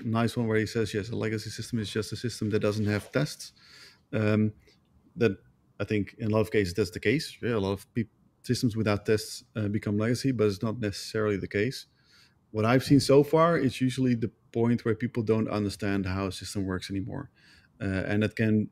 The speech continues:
have a lot of reasons, right? It can be because there are no tests, because then, uh, or because the tests that are there are really poorly written. In some cases, it's because the people with the knowledge about the system left, or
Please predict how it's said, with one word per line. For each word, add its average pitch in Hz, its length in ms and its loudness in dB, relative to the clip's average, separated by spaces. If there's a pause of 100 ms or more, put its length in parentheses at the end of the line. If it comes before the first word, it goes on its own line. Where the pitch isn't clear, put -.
(120)
have 123 160 2
a - 20 4
lot 143 140 8
of 131 80 8
reasons, 135 260 6
right? 104 140 2
It 104 100 -2
can 113 140 2
be 113 180 4
because 107 320 2
there 131 180 6
are 143 60 10
no 143 160 8
tests, 139 320 -2
because 104 140 -4
then, 104 240 0 (640)
uh, 107 100 0
or 107 180 2
because 104 300 0
the 107 60 -12
tests 117 240 0
that 107 100 -4
are 98 120 2
there 107 360 4
are 107 140 0
really 107 220 0
poorly 110 300 2
written. 117 440 2
In 110 80 0
some 123 180 6
cases, 113 640 2
it's - 180 -6
because - 460 -2 (100)
the 107 80 -6
people 113 460 2
with 104 220 0
the 113 60 -2
knowledge 104 360 0
about 101 200 -2
the 101 60 -4
system 110 260 -4
left, 127 360 -2
or 95 380 -4